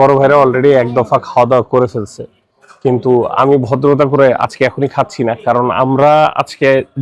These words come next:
যেই জায়গাটায় যাব, আহ, দুপুরের খাবার দাবার খাইতে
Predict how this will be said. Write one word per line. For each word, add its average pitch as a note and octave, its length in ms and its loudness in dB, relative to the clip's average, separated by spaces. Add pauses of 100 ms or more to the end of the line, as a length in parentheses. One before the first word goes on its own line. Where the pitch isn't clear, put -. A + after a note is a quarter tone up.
যেই E3+ 200 4
জায়গাটায় D#3 400 0
যাব, G#2 180 0
আহ, - 1120 -6 (120)
দুপুরের G3 380 2
খাবার B2+ 240 0
দাবার A2+ 240 0
খাইতে G#2+ 280 -4